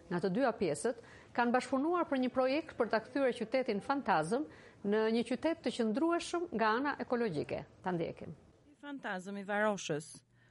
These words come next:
Speaker 2: Hotele në buzë të detit, të lëna pasdore dhe shtëpi të rënuara nga lufta. Dikur, gardhe të bukura rrethonin hotele turistike luksoze, ku thuhet se pushonin yjet e Hollywoodit, që nga Elizabeth Taylor,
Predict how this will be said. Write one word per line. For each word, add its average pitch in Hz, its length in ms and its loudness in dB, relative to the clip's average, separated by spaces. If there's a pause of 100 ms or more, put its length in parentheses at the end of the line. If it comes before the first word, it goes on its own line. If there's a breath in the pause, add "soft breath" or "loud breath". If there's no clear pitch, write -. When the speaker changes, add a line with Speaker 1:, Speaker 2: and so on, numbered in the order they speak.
Speaker 2:
Hotele 214 480 4
në 185 160 0
buzë 214 240 -4
të 208 80 -4
detit, 240 400 0
të 196 160 -2
lëna 214 320 2
pasdore 208 540 2 (100)
dhe 165 80 0
shtëpi 196 380 -4 (100)
të 262 140 -4
rënuara 175 480 0
nga 190 100 0
lufta. 208 440 -4 (600 soft breath)
Dikur, 240 460 -2 (160)
gardhe 254 340 6
të 240 80 -2
bukura 208 380 2 (100)
rrethonin 214 480 0
hotele 240 480 2
turistike 233 500 -2
luksoze, 220 600 -2 (100)
ku 185 160 -6
thuhet 240 380 0
se - 100 -2
pushonin 190 560 -2
yjet 196 320 -2
e 185 80 -4
Hollywoodit, 185 640 -2 (420 loud breath)
që - 220 -2
nga 277 100 4
Elizabeth 233 560 2
Taylor, 220 400 2